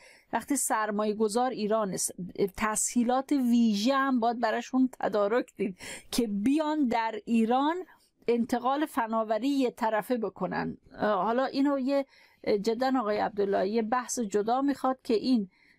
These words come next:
خ-، به اصطلاح پاشنه آشیل کشورهایی که وابستن به فناوری و تکنولوژی کجاست و ایران در چه موقعیتیه،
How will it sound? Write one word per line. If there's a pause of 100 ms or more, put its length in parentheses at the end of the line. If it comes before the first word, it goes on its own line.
خ-،
به
اصطلاح
پاشنه
آشیل
کشورهایی
که
وابستن
به
فناوری
و (180)
تکنولوژی
کجاست
و
ایران
در
چه
موقعیتیه،